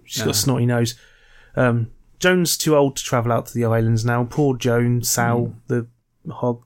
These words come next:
Speaker 1: she can't do it. I bet she dies in the next one.
Speaker 2: I really, really liked
Speaker 1: <laughs> They should
Speaker 2: the
Speaker 1: kill her off and have a funeral for
Speaker 2: I've,
Speaker 1: Joan.
Speaker 2: I've jumped in on a couple of updates. The one where you could swim and stuff was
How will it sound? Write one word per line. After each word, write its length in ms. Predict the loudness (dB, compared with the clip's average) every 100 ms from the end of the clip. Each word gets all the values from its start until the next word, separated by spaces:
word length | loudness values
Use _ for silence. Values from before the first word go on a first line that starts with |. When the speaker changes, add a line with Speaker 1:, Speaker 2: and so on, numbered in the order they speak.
| _
Speaker 1:
she 120 | -16
can't 320 | -8 -6 -4
do 60 | -2
it. 100 | 0
I 40 |
bet 100 | 0 -2
she 80 | -2
dies 280 | 0 0
in 80 | -2
the 60 | -4
next 260 | -6 -8
one. 100 | -10 -4
Speaker 2:
I 80 | -2
really, 540 | 0 2 4 4 2
really 320 | 2 2 2 0
liked 460 | -2 -4 -4 -6
Speaker 1:
<laughs> 0 |
They 80 | -2
should 240 | 0 0
Speaker 2:
the 60 | 2
Speaker 1:
kill 140 | 0 0
her 80 | -4
off 180 | -6 -6
and 100 | -6
have 180 | -6
a 20 | -8
funeral 480 | -6 -2 0 -2
for 120 | -2 -2
Speaker 2:
I've, 100 | -2
Speaker 1:
Joan. 240 | -2 -6 _ -4
Speaker 2:
I've 180 | -4 -2
jumped 300 | -2 -2 -2
in 200 | -2 -2
on 180 | 0 0
a 60 |
couple 280 | -2 -2 -2
of 80 | -2
updates. 540 | -2 -4 -6 -6 -10 -18 _ _ _ _ _ _ _ _ _ _ _ _ 0
The 140 | 2
one 160 | 2 2
where 80 |
you 80 | 0
could 160 | 0 0
swim 240 | 2 0
and 120 | 0
stuff 280 | 0 -2 -2
was 240 | -4 -4